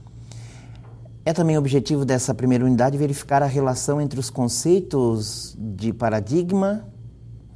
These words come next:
e de novas tecnologias,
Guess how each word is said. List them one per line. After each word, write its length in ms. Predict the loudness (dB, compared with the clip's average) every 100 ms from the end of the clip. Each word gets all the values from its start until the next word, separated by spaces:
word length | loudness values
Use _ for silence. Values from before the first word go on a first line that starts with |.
| -20 -20 -18 -18 -18 -20 -4
e 380 | 2 4 4 4
de 100 | 2
novas 380 | 2 2 0 -2
tecnologias, 1200 | -2 -4 -2 0 0 2 2 2 0 -4 -10 -10